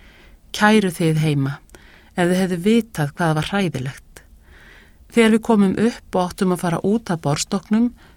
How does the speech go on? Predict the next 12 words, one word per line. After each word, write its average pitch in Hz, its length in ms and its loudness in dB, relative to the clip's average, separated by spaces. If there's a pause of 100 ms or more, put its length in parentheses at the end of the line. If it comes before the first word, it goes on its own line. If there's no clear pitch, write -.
stóð 226 440 2
skipið 214 480 2
næstum 190 380 -2
því - 180 -2
upp - 160 -6
á - 80 -2
endan. 160 400 -4 (880)
Blaðsíða 165 400 0
níu. 139 240 0 (1500)
Eftir 208 320 2
dálitla 254 380 0
stund 185 420 -2